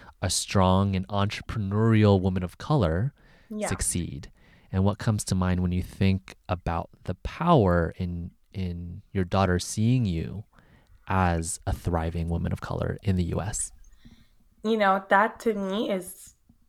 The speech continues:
Speaker 2: probably one of my biggest goals in life, is
Speaker 1: Mm-hmm.
Speaker 2: for her to witness that.
Speaker 1: Yeah.
Speaker 2: Because it maybe would have been easier in Canada, but the fact that it's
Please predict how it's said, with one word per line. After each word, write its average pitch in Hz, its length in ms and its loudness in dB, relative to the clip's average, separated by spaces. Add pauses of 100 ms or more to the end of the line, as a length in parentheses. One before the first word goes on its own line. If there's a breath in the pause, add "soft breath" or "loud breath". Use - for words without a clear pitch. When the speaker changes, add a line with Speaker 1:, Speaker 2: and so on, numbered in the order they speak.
(480)
Speaker 2:
probably 185 460 -2
one 175 180 2
of 165 120 -4
my 160 120 0
biggest 165 400 -2
goals 165 280 2
in 156 120 -2
life, 156 580 -6 (1040)
is 190 220 0
Speaker 1:
Mm-hmm. - 20 -10
Speaker 2:
for 180 220 2
her 175 260 0
to 175 200 -4
witness 160 460 -2
that. - 400 -10 (280)
Speaker 1:
Yeah. 87 180 -12 (360)
Speaker 2:
Because 175 1120 0 (420)
it 202 220 -4
maybe 190 480 -2
would 202 140 -4
have 196 160 -2
been 190 240 -2
easier 190 340 -4
in 190 120 -2
Canada, 190 640 0
but 202 140 0
the 185 120 -2
fact - 400 -2
that 175 160 -8
it's 185 260 -8